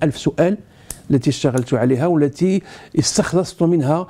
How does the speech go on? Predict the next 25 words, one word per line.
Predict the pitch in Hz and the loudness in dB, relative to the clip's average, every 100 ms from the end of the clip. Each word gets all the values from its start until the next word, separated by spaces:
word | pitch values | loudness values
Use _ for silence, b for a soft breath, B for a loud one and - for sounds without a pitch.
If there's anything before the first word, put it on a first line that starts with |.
| B B B | B B B
ما | 135 156 | 2 4
له | 143 139 | 2 0
علاقة | 123 143 - | 0 -2 0
ب-، | 135 131 131 123 110 | 0 2 2 2 0
بحقوق | 117 131 120 | -2 -2 -2
الإنسان، | 135 120 160 180 | -2 -2 0 2
والذي | 147 127 123 135 135 120 | 2 2 2 2 4 2
يقارب | 123 - 139 135 | 2 0 0 0
تقريبًا | 117 - 123 123 123 | -2 -2 0 2 0
واحد | 117 113 107 113 113 131 | 0 0 0 2 0 -4
سبعة | - 113 113 | -2 0 2
آلاف | 127 120 - 117 104 | 0 -2 -4 -4 -4
سؤال. | - 117 143 220 - B B B B B - | -4 0 0 0 -6 B B B B B 2
وأيضًا | 160 - 196 190 165 | 2 2 -2 0 0
على | 170 | 0
مستوى | 170 - 165 151 | 0 0 0 0
التشريع، | - 139 135 180 185 - - | 0 2 2 2 -2 -12 -4
آم، | 131 120 120 120 104 107 110 | 0 0 0 0 2 2 4
يعني | 110 110 117 - 113 117 113 | 2 0 -2 0 2 4 2
تقريبًا | 110 - 120 117 117 113 120 B B | -2 -2 0 2 0 -2 -6 B B
في | - | 2
الولاية | 127 | 2
العاشرة | 117 117 - 127 123 | 2 -2 -2 -2 -2
ثلاثمية | 120 123 131 123 123 117 117 120 107 - - - | 0 -2 2 2 2 -2 -6 -10 -12 -12 -20 -6
واثناش، | - 120 135 131 - 139 | -2 0 2 0 -2 -14